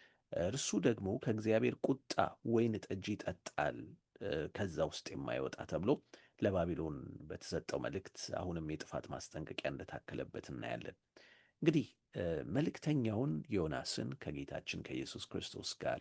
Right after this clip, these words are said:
እንደዚሁም ደግሞ መልእክቱን የዮናስን መልእክት በፍጻሜው ዘመን ይነገር ዘንድ በራዕይ ምዕራፍ አስራ አራት ከምናገኘው የሦስቱ መላእክት መልእክት ጋር አነጻጽረን ስንመለከት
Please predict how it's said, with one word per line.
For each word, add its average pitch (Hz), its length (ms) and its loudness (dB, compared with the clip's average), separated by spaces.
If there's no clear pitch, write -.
እንደዚሁም 175 460 0
ደግሞ 131 180 2
መልእክቱን 190 560 -2
የዮናስን 165 540 0
መልእክት 151 300 2
በፍጻሜው 127 720 4
ዘመን 143 340 8
ይነገር 82 560 0
ዘንድ 160 280 4
በራዕይ 170 280 8
ምዕራፍ 117 280 6
አስራ 110 200 2
አራት 110 220 6
ከምናገኘው 113 880 4
የሦስቱ 143 440 0
መላእክት 71 420 4
መልእክት 92 380 0
ጋር - 200 0
አነጻጽረን 101 680 -2
ስንመለከት 131 720 2